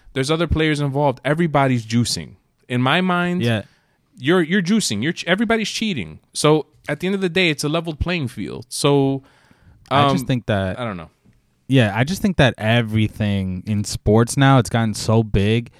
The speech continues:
Speaker 2: that you can pretty much question everything. Like, I think everything just comes down to money. That comes down to the refs, to the umpires, to these betting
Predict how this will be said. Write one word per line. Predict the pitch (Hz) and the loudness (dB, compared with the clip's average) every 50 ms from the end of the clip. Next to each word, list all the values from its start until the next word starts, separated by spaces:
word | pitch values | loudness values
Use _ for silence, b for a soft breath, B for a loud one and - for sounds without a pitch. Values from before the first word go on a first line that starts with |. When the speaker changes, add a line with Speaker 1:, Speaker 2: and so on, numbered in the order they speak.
| b b b b b b - | b b b b b b 4
Speaker 2:
that | 127 127 | 6 6
you | 123 120 131 147 | 6 6 4 4
can | - 220 202 170 | 4 4 4 4
pretty | - 175 175 170 | 4 4 4 6
much | 165 151 123 - | 6 4 4 2
question | - - 147 143 123 - - 117 101 98 - | 4 6 6 6 6 6 2 0 0 0 -2
everything. | - 110 131 127 120 110 101 87 - 107 98 95 95 | 0 0 2 4 4 2 2 2 0 0 0 0 0
Like, | 98 101 101 98 92 - - - | 0 2 2 0 0 -4 -8 -4
I | 107 117 | 0 2
think | 120 - 196 180 - - | 4 4 4 2 2 2
everything | 113 117 123 143 160 - - 160 160 143 | 2 4 4 4 4 4 4 2 2 4
just | 135 127 - | 2 2 4
comes | - 127 123 117 | 6 4 6 6
down | 135 139 143 | 6 4 4
to | - - 160 | 6 6 6
money. | 127 107 101 98 98 101 113 120 b b b b b b b b b | 6 6 6 6 6 4 2 0 b b b b b b b b b
That | - 107 117 - | 2 4 6 8
comes | 143 151 143 | 8 8 8
down | 120 139 135 139 131 | 8 8 8 8 8
to | 147 147 | 8 8
the | 151 139 | 8 10
refs, | 117 113 110 110 107 - | 10 8 8 6 4 2
to | - - 117 | 2 2 4
the | 117 135 - | 4 4 4
umpires, | 117 113 104 - - 101 101 98 95 95 95 98 - | 4 2 2 2 2 0 0 0 0 -2 -4 -4 0
to | - 113 104 | 2 4 6
these | 113 135 131 113 | 6 4 4 6
betting | 95 - 113 110 104 101 101 98 98 92 90 | 6 6 6 6 6 4 4 2 2 0 -4